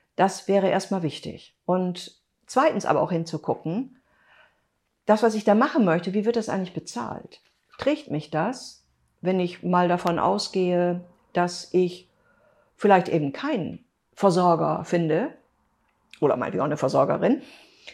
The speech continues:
äh, sondern wenn ich alleine durchs Leben gehe und eben auch für den Fall vorsorgen möchte, alleine durchs Leben gehen, ist es relevant, was verdiene ich in diesem Beruf?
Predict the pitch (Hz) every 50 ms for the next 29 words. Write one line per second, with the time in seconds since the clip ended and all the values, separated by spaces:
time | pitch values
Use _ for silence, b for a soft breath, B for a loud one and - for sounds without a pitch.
0 | b b b b b b b _ 196 196 190 196 202 202 196 190 190 185 175 190
1 | 196 208 214 196 - - 202 - - - _ _ - 180 190 226 320 403 381 254
2 | - 160 156 151 - 165 165 165 165 160 160 151 170 156 160 160 170 196 269 349
3 | - - _ _ _ _ _ _ _ _ _ _ _ _ - 180 180 180 180 175
4 | 175 - - - _ _ _ _ _ _ _ _ _ _ _ _ _ - 202 190
5 | 185 - - 165 - - - 185 190 170 165 165 - 208 180 170 170 - - 285
6 | 311 370 285 - - - 156 143 143 143 151 143 135 139 151 - - 156 156 147
7 | 160 165 160 165 165 165 - 170 170 175 180 170 180 180 - - 180 - 202 -
8 | - - _ _ _ - - 220 220 220 208 208 214 220 240 240 - b b b
9 | b b - 214 - - 226 262 240 175 135 147 147 127 - - - 127 - -
10 | - - - - - -